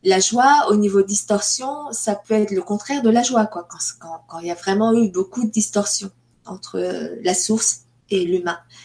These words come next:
qui est incarné. Donc, euh, accueillir cette flamme va permettre, euh,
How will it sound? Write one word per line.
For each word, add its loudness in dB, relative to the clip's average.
qui -10
est -14
incarné. -12
Donc, -2
euh, 0
accueillir 4
cette 2
flamme 0
va 6
permettre, 2
euh, -2